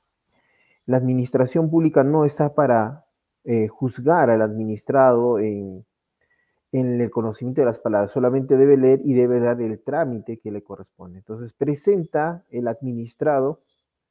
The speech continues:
un escrito. Este escrito, jurídicamente hablando, es la manifestación del derecho de petición administrativa.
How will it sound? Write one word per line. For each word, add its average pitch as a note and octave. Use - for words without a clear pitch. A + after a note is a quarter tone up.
un D3
escrito. A#2
Este B3
escrito, D#3+
jurídicamente D3+
hablando, C#3
es D#3
la C#3+
manifestación C3+
del D3+
derecho D#3
de B2+
petición C#3
administrativa. B2